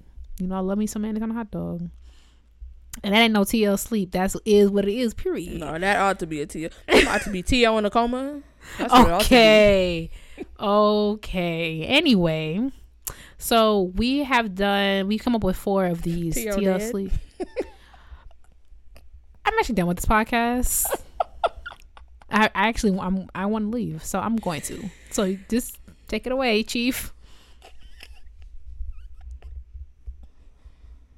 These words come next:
Speaker 2: Catherine.
Speaker 1: I'm logging off, so.
Speaker 2: Okay,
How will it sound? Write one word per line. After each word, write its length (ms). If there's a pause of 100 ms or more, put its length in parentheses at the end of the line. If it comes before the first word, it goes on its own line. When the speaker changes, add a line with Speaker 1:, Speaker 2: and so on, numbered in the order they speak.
(540)
Speaker 2:
Catherine. 560 (3250)
Speaker 1:
I'm 220
logging 300
off, 260
so. 360 (1300)
Speaker 2:
Okay, 80